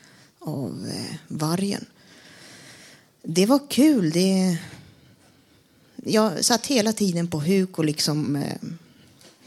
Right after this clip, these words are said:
när jag möter hundar, jag lägger fram en slapp hand så här, att jag är harmlös ungefär. Att, <laughs> som en död... Lite sådär, de får komma fram till mig. Jag går inte fram till hundar, inte jag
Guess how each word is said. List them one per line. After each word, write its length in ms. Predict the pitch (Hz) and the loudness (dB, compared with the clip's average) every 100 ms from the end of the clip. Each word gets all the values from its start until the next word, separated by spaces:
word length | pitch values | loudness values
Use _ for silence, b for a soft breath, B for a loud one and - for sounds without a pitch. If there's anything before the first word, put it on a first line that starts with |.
| B B B B B B - - | B B B B B B -18 -18
när 240 | - 185 | -2 4
jag 100 | 185 | 6
möter 400 | 180 190 220 214 | 6 4 4 2
hundar, 380 | 202 208 165 156 | 2 4 4 4
jag 280 | 190 190 180 | 4 4 2
lägger 240 | 196 196 | 2 0
fram 300 | 190 190 185 | 2 2 2
en 140 | 180 165 | 2 4
slapp 560 | - 190 214 226 - | 2 4 0 -2 -10
hand 380 | - 190 240 277 | -4 0 2 2
så 100 | 214 | 0
här, 220 | 160 143 | -2 -2
att 280 | 123 147 - | -2 -4 -2
jag 220 | 165 156 | -2 0
är 180 | 151 - - 165 175 - | -2 -4 -6 -8 -10 -4
harmlös 800 | - 185 151 143 165 254 220 - | 2 2 2 -2 -2 -2 -2 -4
ungefär. 400 | 170 160 - 180 B B B B - | -4 -6 -8 -10 B B B B -6
Att, 480 | 175 175 - - - | -4 -4 -2 -2 -2
<laughs> 60 | - | -4
som 260 | - 196 202 | -2 0 2
en 120 | 190 | 4
död... 380 | 180 185 180 180 B B B - | 6 6 4 -2 B B B -6
Lite 380 | 254 311 302 330 | 4 4 6 6
sådär, 420 | 285 196 151 147 | 6 6 4 2
de 180 | 185 226 | 6 4
får 120 | 226 | 4
komma 260 | 254 262 240 | 4 6 6
fram 300 | 233 214 202 | 4 2 2
till 140 | 214 | 0
mig. 440 | 226 240 131 - 147 165 180 | 0 0 -2 -4 -8 -12 -12
Jag 580 | - 165 185 196 143 120 | -4 2 4 4 0 -4
går 160 | 170 160 | -2 -2
inte 160 | 147 | -4
fram 340 | - 160 156 139 | -6 -4 -4 -6
till 320 | - - 147 | -6 -6 -6
hundar, 340 | 156 139 - | -4 -4 -4
inte 240 | 139 - 139 | -6 -6 -6
jag 220 | - | -6